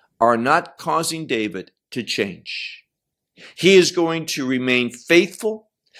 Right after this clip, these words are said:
and he understands that ultimately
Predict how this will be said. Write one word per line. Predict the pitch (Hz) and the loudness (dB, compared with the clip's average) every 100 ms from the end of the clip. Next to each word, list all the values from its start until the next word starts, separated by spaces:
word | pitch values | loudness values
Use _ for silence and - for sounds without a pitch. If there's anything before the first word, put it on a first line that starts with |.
| - | -6
and | - 151 | -2 0
he | 160 - | -2 2
understands | 175 226 240 - 208 196 135 131 | 2 2 -2 -4 -4 -2 -4 -4
that | 160 - - | -8 -6 0
ultimately | 220 220 156 120 - 104 92 | 0 0 -6 -10 -8 -8 -10